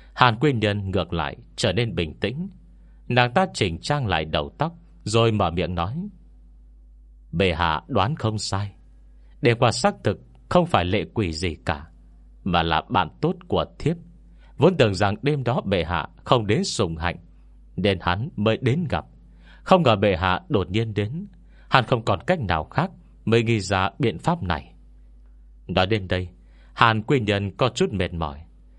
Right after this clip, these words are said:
Nàng ta lau mồ hôi trên trán rồi nói tiếp:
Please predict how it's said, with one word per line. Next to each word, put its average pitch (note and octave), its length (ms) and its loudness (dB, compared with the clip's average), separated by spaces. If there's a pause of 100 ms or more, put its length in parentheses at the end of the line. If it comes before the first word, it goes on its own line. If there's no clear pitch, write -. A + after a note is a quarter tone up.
(240)
Nàng G2+ 260 2
ta G2+ 260 2
lau E3+ 200 0
mồ F#2+ 220 0
hôi G#2+ 240 0
trên G2+ 280 -4
trán G#2 380 -2
rồi F2 180 -2
nói F2+ 260 -2
tiếp: D#3 140 0